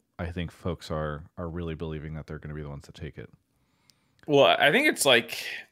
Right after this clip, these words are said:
Speaker 2: Faker's legacy is pretty secure, but for the other guys, they have this kind of choker label that's fallen onto them a little bit, especially Zeus with, like, some of his finals performances,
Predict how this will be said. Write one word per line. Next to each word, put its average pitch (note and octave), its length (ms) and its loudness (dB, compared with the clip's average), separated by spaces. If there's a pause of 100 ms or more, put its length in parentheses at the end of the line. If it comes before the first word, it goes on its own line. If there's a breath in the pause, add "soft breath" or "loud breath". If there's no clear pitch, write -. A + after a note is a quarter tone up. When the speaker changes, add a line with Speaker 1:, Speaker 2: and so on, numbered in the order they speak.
(360)
Speaker 2:
Faker's F3+ 480 2
legacy B2 380 2
is G#2+ 80 -2
pretty A2 220 -2
secure, G#2 420 2
but E2 120 -2
for - 120 -4
the C3 180 -2
other G#2 240 2
guys, A#2+ 400 4
they G#2+ 140 2
have A2 180 0
this G#2+ 160 0
kind G#2+ 180 0
of F2+ 80 -6
choker G2+ 400 -4
label A#2+ 300 0
that's A2 220 2
fallen G#2 340 0
onto G#2+ 260 -2
them A#2 140 0
a G2+ 60 -2
little G2 240 -2
bit, B2 180 2
especially G#2 460 -2
Zeus F#2 600 0
with, - 220 -6
like, F2+ 220 0
some F#2 180 -2
of F2+ 60 -2
his - 120 -6
finals F2+ 540 -2
performances, G#2 960 -2